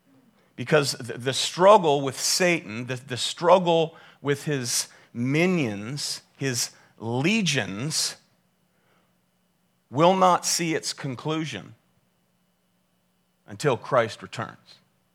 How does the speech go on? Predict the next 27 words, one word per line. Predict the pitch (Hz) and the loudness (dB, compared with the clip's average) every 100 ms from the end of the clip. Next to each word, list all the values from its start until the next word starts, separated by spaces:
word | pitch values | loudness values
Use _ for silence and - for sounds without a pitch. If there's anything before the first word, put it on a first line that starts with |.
| _ _ _ _ _ _ _ _ - | _ _ _ _ _ _ _ _ -6
and | 113 107 | -6 -4
they're | 101 | -8
cast | 101 117 101 - | -6 -2 -2 -4
into | 107 101 - | -12 -12 -12
the | 92 | -10
lake | 92 90 - - _ _ _ _ | -10 -10 -14 -20 _ _ _ _
of | - 85 - | -8 -6 -6
fire. | - - 80 87 - - _ _ _ _ _ _ _ _ _ - | -14 -12 -10 -10 -16 -20 _ _ _ _ _ _ _ _ _ -12
We | - | 0
have | 123 123 | 0 2
that? | 139 - - _ _ _ _ _ _ _ _ _ _ _ - | 0 -2 -12 _ _ _ _ _ _ _ _ _ _ _ -20
We | |
get | - 123 | -14 -12
that? | 131 131 - _ _ _ _ _ _ _ _ _ _ _ _ _ _ _ _ _ _ _ _ - | -10 -12 -14 _ _ _ _ _ _ _ _ _ _ _ _ _ _ _ _ _ _ _ _ -2
Now, | 139 131 | 2 2
uh, | 123 - - - - | 0 -10 -14 -18 -20
with | 143 127 165 - | -18 -6 -6 -4
regard | 147 131 156 180 - | -2 4 6 4 0
to, | 135 107 | -4 -2
um, | 101 | -4
spiritual | - - 135 131 117 104 | -6 -4 -4 -4 -8 -8
warfare, | 117 120 - 104 98 | -4 -4 -4 -8 -6
there | 101 98 | -6 -8
are | 95 | -10
two, | - - 147 131 117 _ _ _ _ _ _ _ 101 | -10 -6 -4 -4 -8 _ _ _ _ _ _ _ -20
um, | 104 104 | -18 -16
e-, | - | -16